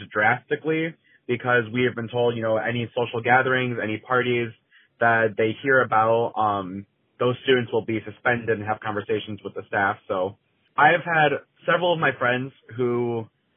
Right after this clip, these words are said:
have either, like, left and gone home, or they're talking about dropping out just because they don't feel well supported in their classes. As for students accepting the policies, I think it's going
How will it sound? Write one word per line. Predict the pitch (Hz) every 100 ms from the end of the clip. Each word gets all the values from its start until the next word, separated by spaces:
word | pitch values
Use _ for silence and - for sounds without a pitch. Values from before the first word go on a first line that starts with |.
| _ _ _
have | - 127
either, | 131 123
like, | 123 107 -
left | 113 131 143 - 110
and | 117
gone | 110 107
home, | 107 131 143 156 165 170 -
or | 120 120 120 117 107
they're | 120 117
talking | 123 113 120
about | 110 101
dropping | 110 110 107 104
out | 101 113 143 160 _ _ _ _ -
just | 127 123
because | 131 123 127 123 120 113 _ _ -
they | 127
don't | 131 131 113
feel | - 127 123 120
well | 113 120 120
supported | 107 - 120 123 131 131
in | -
their | 110 107
classes. | 120 117 120 127 123 120 -
As | 151 175 - -
for | 151 135 123 _
students | 170 180 151
accepting | 117 - 139 139 135
the | 107
policies, | 110 120 147 196 202
I | 113 123
think | 165 147
it's | 127 -
going | 120 117 110